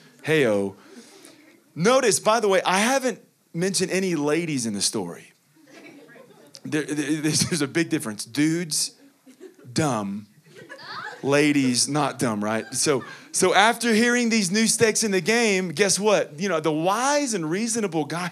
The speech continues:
that I am, Everlast, I volunteered as tribute <laughs> for the first game. Long story short,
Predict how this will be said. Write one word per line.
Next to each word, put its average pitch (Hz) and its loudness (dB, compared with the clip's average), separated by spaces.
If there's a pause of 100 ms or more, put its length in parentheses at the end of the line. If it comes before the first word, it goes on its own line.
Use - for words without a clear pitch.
that 139 -2
I 160 -4
am, 139 -4
Everlast, 90 -10 (1080)
I 156 0
volunteered 156 0
as 131 -6
tribute 110 -4 (180)
<laughs> - -20
for 151 -4
the 135 0
first 143 0
game. 95 -2 (1120)
Long 208 4
story 226 2
short, 190 2